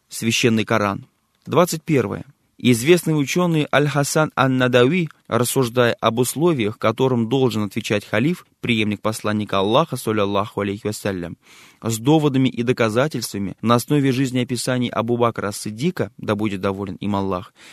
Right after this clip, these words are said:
сделал вывод о том, что Абу Бакр, да будет доволен им Аллах,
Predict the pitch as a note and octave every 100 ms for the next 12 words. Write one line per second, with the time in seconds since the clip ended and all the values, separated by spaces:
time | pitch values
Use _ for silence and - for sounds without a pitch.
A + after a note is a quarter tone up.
0 | - _ G#2 G#2 D#3+ E3+ D3+ D#3+ D3 C#3+
1 | C3+ F3+ E3 - C#3 - A2 A2 G#2+ E3+
2 | - - - - G#2 G#2+ G2 F#2+ G2 G2
3 | F#2+ - G#2 F#2+ A2 D#3